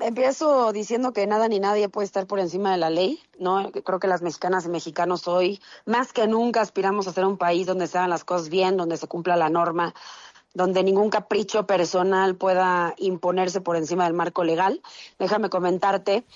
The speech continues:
que la estatua fue comprada en dos mil diecisiete, que utilizaron recursos del capítulo cinco mil. Esto quiere decir que, eh, que está, este capítulo está destinado exclusivamente para la compra de maquinarias, ¿no?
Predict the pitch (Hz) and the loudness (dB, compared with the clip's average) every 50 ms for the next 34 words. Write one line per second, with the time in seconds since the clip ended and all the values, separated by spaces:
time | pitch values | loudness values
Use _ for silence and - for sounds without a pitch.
0 | - - - _ _ _ - 196 190 190 185 180 180 180 180 185 175 - - - | -20 -20 -20 _ _ _ -2 0 2 4 4 4 4 4 4 2 0 -2 -2 -2
1 | 208 202 196 214 190 190 196 185 202 190 185 - 190 190 190 185 190 190 190 - | -2 0 2 0 0 0 0 0 0 -2 0 0 0 2 2 2 2 0 0 0
2 | 208 185 175 170 170 180 208 240 269 320 285 - - 175 151 - 180 170 165 - | -2 0 0 0 0 0 0 0 2 0 0 -2 -4 -6 -4 0 0 0 0 0
3 | 185 196 277 _ _ _ - - 196 190 190 180 190 196 - 208 208 220 233 240 | 0 -2 -2 _ _ _ -10 -8 -4 -2 0 0 0 0 0 2 2 2 2 2
4 | 208 190 175 165 - 208 208 208 185 - 214 214 208 - - - 180 185 165 - | 0 0 0 0 0 0 2 2 0 0 0 0 0 -2 -4 -4 -2 -2 0 0
5 | 180 170 190 180 180 202 196 180 - 170 165 165 - 175 175 202 233 269 302 320 | -2 0 0 0 0 2 0 0 0 -2 -2 -2 0 0 0 2 2 0 0 -2
6 | _ - - - - - - _ - 196 190 - 214 190 - 196 202 196 185 180 | _ -12 -20 -20 -20 -20 -16 _ -6 -4 -2 -2 -2 0 2 2 4 4 4 4
7 | 170 156 - 202 202 196 208 208 - - - - - _ _ - - 190 185 180 | 2 2 0 2 2 2 0 0 -4 -10 -16 -20 -20 _ _ -4 0 2 4 4
8 | 175 175 175 175 170 170 165 165 165 165 160 165 147 - - 175 170 165 214 - | 4 4 4 4 4 4 4 2 2 2 0 -2 -2 -2 0 2 2 2 2 0
9 | 180 180 - 214 202 208 202 - 196 190 190 196 180 240 202 226 196 190 214 - | -4 -4 0 2 2 2 2 0 0 0 0 2 0 0 -2 -2 -2 -2 -2 -2
10 | 220 226 208 175 - 208 214 214 202 - - 185 190 196 202 208 208 226 226 202 | 0 0 0 0 2 2 2 2 0 0 -2 0 2 4 4 4 4 4 2 2
11 | 202 - - 226 208 - - - - 226 226 226 214 - 285 269 277 269 247 240 | 0 0 -2 -4 -4 -4 -6 -8 -4 -2 -2 -2 -2 0 0 0 2 2 2 0
12 | 233 - 240 214 214 190 175 170 180 180 - 196 196 208 214 208 196 190 180 165 | -2 -2 -4 -2 0 2 2 2 2 0 0 -2 0 2 2 2 2 2 0 -2
13 | 147 - 170 175 185 185 185 190 196 277 311 - - - - - - 220 170 175 | -4 -4 -2 0 0 0 2 0 -2 -2 -4 -8 -14 -20 -20 -16 -8 -4 -2 -2
14 | 202 320 - | -2 -2 -4